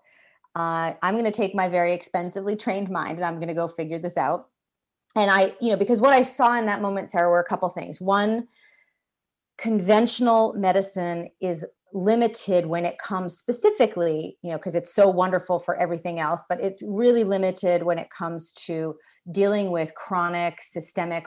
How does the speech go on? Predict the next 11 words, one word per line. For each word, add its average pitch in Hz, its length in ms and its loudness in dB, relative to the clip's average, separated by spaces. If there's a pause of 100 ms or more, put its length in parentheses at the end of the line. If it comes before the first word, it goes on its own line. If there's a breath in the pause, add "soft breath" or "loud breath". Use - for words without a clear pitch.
(160)
hormonal 180 600 -2
issues 170 340 -6
for - 160 -12
women, 151 520 -8 (420)
right? 156 260 -4 (640 soft breath)
There 170 400 2
aren't 175 160 2
a 175 60 0
lot 165 160 4
of 160 80 -6
tools. 165 560 -4